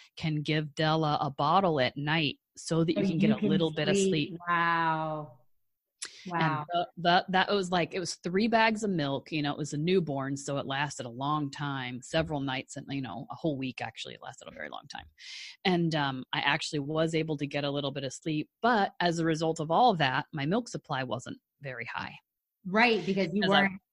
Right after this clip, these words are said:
Speaker 2: right,
Speaker 1: Yeah.
Speaker 2: you weren't nursing, you weren't pumping, you were
Speaker 1: Mm-hmm.
Speaker 2: sleeping, right?
Speaker 1: That's right. So, you know, so then I struggled with low milk supply, and then I noticed that Della had a lip tie on day one, but my
Speaker 2: Oh.
Speaker 1: midwife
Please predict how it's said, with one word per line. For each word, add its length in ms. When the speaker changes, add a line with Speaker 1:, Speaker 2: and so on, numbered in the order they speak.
Speaker 2:
right, 200
Speaker 1:
Yeah. 140
Speaker 2:
you 120
weren't 200
nursing, 400
you 120
weren't 280
pumping, 420
you 120
were 220
Speaker 1:
Mm-hmm. 20
Speaker 2:
sleeping, 380
right? 260
Speaker 1:
That's 160
right. 180
So, 400
you 80
know, 120
so 160
then 160
I 80
struggled 440
with 160
low 200
milk 240
supply, 560
and 180
then 180
I 120
noticed 440
that 180
Della 280
had 200
a 60
lip 240
tie 440
on 200
day 220
one, 520
but 100
my 120
Speaker 2:
Oh. 20
Speaker 1:
midwife 500